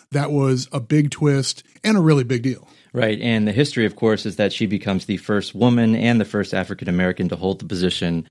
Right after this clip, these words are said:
Speaker 2: of speaker. So certainly a big deal.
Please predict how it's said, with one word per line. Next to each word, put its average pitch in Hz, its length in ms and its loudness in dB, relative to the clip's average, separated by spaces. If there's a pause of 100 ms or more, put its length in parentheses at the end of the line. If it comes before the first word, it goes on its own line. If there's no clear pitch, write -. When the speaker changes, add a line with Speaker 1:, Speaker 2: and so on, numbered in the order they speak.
(140)
Speaker 2:
of 101 200 0
speaker. 87 560 -4
So 90 380 -2 (220)
certainly 143 340 2
a 101 60 2
big 90 300 -2
deal. 98 520 -2